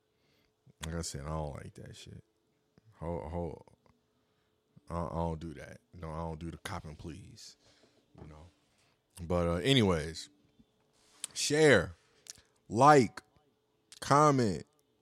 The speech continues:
and then share it again, please. You know what I'm saying? We're gonna grow. This shit's gonna grow. This shit is definitely gonna grow, guys.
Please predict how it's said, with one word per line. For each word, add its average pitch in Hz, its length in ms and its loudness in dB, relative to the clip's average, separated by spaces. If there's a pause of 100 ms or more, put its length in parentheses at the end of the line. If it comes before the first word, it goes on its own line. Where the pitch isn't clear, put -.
(1400)
and 107 140 -4
then 113 400 -2 (160)
share 127 360 2
it 117 80 2
again, 113 440 0
please. 104 640 -4 (120)
You 87 140 -6
know 98 100 0
what 98 100 0
I'm 98 80 -2
saying? 107 400 -4 (2000)
We're 92 140 -4
gonna 107 240 0
grow. 127 480 8
This 92 160 -6
shit's - 220 -4
gonna 117 200 -2
grow. 131 400 4 (1800)
This 85 100 -10
shit 110 240 -4
is 101 120 0
definitely 110 400 2
gonna 120 200 0
grow, 123 240 4
guys. 113 520 2